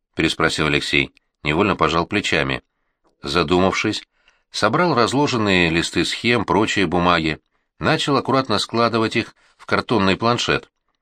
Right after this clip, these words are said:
"Затрудняетесь? А я вам, дорогой Алексей Петрович, отвечу. В жизни вы хотите жизни, так?" "Не совсем понятно. Затрудняюсь сообразить. А понять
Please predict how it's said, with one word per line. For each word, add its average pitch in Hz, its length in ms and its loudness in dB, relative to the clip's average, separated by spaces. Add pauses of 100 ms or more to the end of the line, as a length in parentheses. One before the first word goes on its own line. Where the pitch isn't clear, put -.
(220)
"Затрудняетесь? 76 960 -2 (420)
А 80 120 0
я 98 200 0
вам, 113 160 0
дорогой 110 320 2
Алексей 107 220 0
Петрович, 107 460 0
отвечу. 71 540 0 (920)
В 78 180 -8
жизни 110 560 -2 (300)
вы 139 160 0
хотите 175 400 0
жизни, 98 480 0 (240)
так?" 160 260 -2 (840)
"Не 90 180 0
совсем 95 400 0
понятно. 78 500 0 (360)
Затрудняюсь 117 580 0
сообразить. 87 500 0 (500)
А 98 100 2
понять 185 460 -2